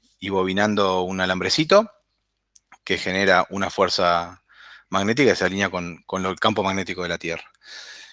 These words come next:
Entonces, obviamente, en un lugar donde no tenemos fricción, como es el espacio, el satélite va a tender a posicionarse en orden a la alineación del campo magnético. Eh,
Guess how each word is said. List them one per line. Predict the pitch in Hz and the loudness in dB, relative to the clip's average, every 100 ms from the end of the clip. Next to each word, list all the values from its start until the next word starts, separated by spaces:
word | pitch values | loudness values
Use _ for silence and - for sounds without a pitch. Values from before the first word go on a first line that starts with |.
| _ _ _ | _ _ _
Entonces, | 92 95 110 98 - | -4 0 2 2 2
obviamente, | 107 110 107 117 110 98 | 4 6 6 4 4 2
en | 95 | 0
un | 98 98 95 92 92 90 | -4 -4 -4 -6 -6 -8
lugar | 92 98 101 | 0 2 2
donde | 101 95 | 2 -2
no | 98 | -2
tenemos | 101 98 98 - | -2 -2 -2 -2
fricción, | 95 - - 120 131 139 147 | -2 2 4 6 4 2 -2
como | - 92 95 | -4 -6 -4
es | 95 | -4
el | 95 | -4
espacio, | 98 120 117 - 156 156 - _ _ - | 2 4 4 6 6 4 0 _ _ -8
el | 98 | -4
satélite | - 92 104 107 101 | -2 0 0 0 0
va | 101 | 0
a | |
tender | 101 95 101 | -2 -2 -2
a | 104 | -2
posicionarse | 98 - - 92 95 95 107 110 117 _ _ _ - | -4 -4 -4 -2 -2 0 2 0 -2 _ _ _ -8
en | 92 92 | -6 -2
orden | 101 101 104 107 120 _ | 0 0 0 -2 -6 _
a | 95 | -2
la | 92 | 0
alineación | 90 90 87 - 95 | -2 -4 -6 -4 -4
del | 90 | -4
campo | 92 87 | -6 -8
magnético. | 85 80 82 - _ _ _ _ - - - - - - _ _ _ | -10 -12 -16 -20 _ _ _ _ -20 -20 -8 -8 -8 -20 _ _ _
Eh, | 107 107 107 | 4 6 6